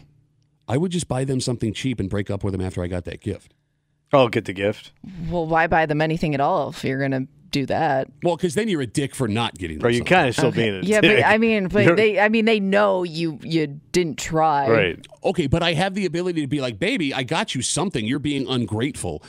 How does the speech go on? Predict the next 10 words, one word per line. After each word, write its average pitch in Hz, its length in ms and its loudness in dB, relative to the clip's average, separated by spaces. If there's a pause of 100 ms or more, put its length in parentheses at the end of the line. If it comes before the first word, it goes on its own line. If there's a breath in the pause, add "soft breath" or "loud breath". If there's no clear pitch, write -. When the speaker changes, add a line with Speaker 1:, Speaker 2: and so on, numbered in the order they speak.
Speaker 1:
See, - 140 -2
you're 139 140 0
materialistic. 135 680 -2
This 120 140 -2
is 107 100 -2
why 113 140 2
this 110 160 -2
isn't 104 220 -2
working 98 300 -2
out." 98 260 -4